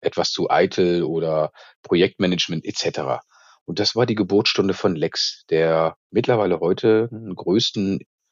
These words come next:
informellen Lern- und Austausch-Community, überhaupt der größten Community bei der Deutschen Telekom. Also angefangen als kleine Idee für vierzehn, fünfzehn Leute,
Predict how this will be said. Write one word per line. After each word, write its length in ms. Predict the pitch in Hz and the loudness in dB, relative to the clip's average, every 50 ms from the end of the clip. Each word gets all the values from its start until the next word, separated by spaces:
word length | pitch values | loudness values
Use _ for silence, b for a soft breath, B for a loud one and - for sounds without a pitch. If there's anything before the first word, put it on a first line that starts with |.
| _ _ _ | _ _ _
informellen 880 | - 101 110 - - 107 98 98 95 95 98 95 95 95 95 92 90 90 - _ _ _ _ _ - | -2 -2 0 2 2 2 4 4 4 4 4 4 4 4 2 2 0 0 -4 _ _ _ _ _ -2
Lern- 320 | 85 82 90 95 110 107 | 2 2 4 4 4 2
und 140 | 87 87 - | 0 0 2
Austausch-Community, 840 | 92 123 143 - - 87 80 - - - 80 78 76 80 80 - 98 | 2 2 2 2 0 0 0 -2 -2 -6 -4 -4 -4 -4 -4 -2 0
überhaupt 260 | 90 - - - - | 0 0 0 2 0
der 80 | 92 | 0
größten 340 | 82 - 78 76 - - 78 | 0 0 -2 -4 -4 -6 -8
Community 500 | - - 87 82 80 78 73 - - 78 | -8 -6 -6 -4 -4 -4 -6 -6 -8 -8
bei 160 | 69 - 73 | -4 -4 -4
der 100 | 73 78 | -2 -2
Deutschen 320 | 71 73 71 - - - 76 | -4 -4 -6 -6 -6 -8 -8
Telekom. 520 | - 78 78 90 - - 123 143 160 170 _ | -8 -6 -6 -6 -4 -4 -6 -8 -8 -12 _
Also 220 | - 92 87 85 | -10 -6 -6 -4
angefangen 480 | - 120 143 180 226 - - 160 151 139 | -4 -2 -2 -2 -2 -2 -2 -2 0 0
als 160 | - 135 - | 0 -2 -2
kleine 240 | - - 165 160 151 | 0 0 2 2 2
Idee 220 | 143 139 139 131 | 2 2 2 2
für 140 | 127 - 113 | 2 0 -2
vierzehn, 340 | - - 127 127 - - 113 | -2 0 0 0 0 -2 -6
fünfzehn 380 | - 120 110 - - - 107 101 | -4 -4 -6 -4 -2 -2 0 0
Leute, 420 | 92 87 90 90 - - 92 90 | 0 0 0 -2 0 0 -2 -2